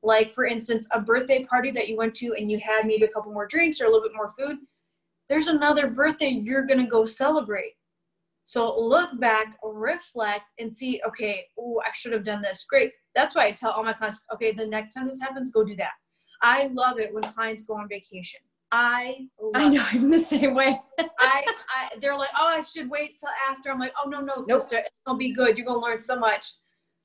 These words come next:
Speaker 1: And I had one client that went on vacation, and she was only with me for, like, two, three weeks. And I, and she's like, "Oh, I should have waited." I'm like, "No, no, no, no, no.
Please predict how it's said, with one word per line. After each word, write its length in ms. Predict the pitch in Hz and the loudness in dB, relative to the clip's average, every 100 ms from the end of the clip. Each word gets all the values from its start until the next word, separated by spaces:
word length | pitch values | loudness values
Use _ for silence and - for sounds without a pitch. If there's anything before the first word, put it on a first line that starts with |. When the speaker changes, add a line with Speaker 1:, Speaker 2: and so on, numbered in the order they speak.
| _ _ _ _ - | _ _ _ _ 0
Speaker 1:
And 260 | 247 247 | 2 4
I 100 | 233 | 2
had 140 | 262 254 | 2 2
one 160 | 262 262 | 2 2
client 380 | 247 240 240 240 | 2 0 0 0
that 120 | 214 | 2
went 140 | 247 | 4
on 100 | 240 220 | 4 4
vacation, 720 | 220 220 320 311 262 220 220 | 2 4 0 0 0 0 0
and 140 | 226 | -4
she 80 | 247 | -2
was 80 | 269 | 2
only 160 | 254 | 2
with 160 | 240 233 | 2 0
me 80 | 233 | -2
for, 100 | 233 | 2
like, 140 | 214 214 | 0 2
two, 200 | 254 254 | 0 0
three 160 | 240 | 0
weeks. 320 | 220 294 302 262 | 2 2 0 -2
And 100 | 233 | -4
I, 100 | 220 | -2
and 100 | 220 | -4
she's 160 | - 233 | -4 -2
like, 100 | 247 | 2
"Oh, 80 | |
I 60 | 262 | 4
should 180 | 254 240 | 2 4
have 80 | 226 | 4
waited." 200 | 233 220 | 4 2
I'm 80 | |
like, 160 | 214 214 | 2 -2
"No, 80 | 240 | 0
no, 100 | 247 | 0
no, 220 | 240 226 | 0 -2
no, 80 | 220 | 0
no. 220 | 214 190 | -2 -4